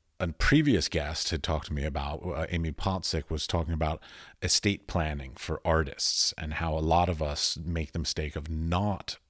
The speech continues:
in advance of us passing, thinking about how our stuff will be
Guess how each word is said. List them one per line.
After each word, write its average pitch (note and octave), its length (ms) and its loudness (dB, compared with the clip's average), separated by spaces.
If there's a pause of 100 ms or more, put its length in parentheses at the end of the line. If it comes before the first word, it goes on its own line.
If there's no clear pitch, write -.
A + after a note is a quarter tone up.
(200)
in F#2+ 180 2
advance E2 680 0
of D#2+ 160 0
us D2 300 -2 (100)
passing, D#2+ 500 0
thinking G2 400 0
about D2+ 280 -2 (800)
how E2+ 400 4
our D#2+ 520 6 (320)
stuff - 600 2
will D#2+ 280 2
be D2+ 580 -2